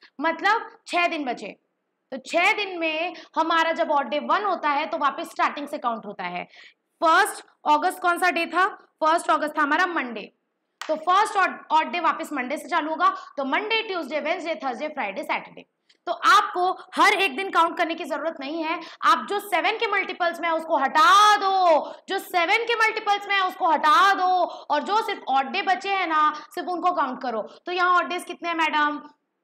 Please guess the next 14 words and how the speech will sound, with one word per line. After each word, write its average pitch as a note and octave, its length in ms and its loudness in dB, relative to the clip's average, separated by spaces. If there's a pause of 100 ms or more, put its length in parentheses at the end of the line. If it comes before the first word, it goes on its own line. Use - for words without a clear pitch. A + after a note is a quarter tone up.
(400)
ऑड D4+ 160 2
डेज F#4 240 -2
हैं, E4+ 280 0 (220)
छह D#4+ 240 0
ऑड F4 120 2
डेज E4 200 -6
हैं, G#4 160 2 (260)
तो E4 60 0
मंडे, D4+ 300 0
ट्यूसडे, C#4+ 320 -6
वेडनेसडे, B3+ 420 -6
थर्सडे, C4+ 180 -4
फ्राइडे, C4 320 -4
सैटरडे। G3+ 440 -2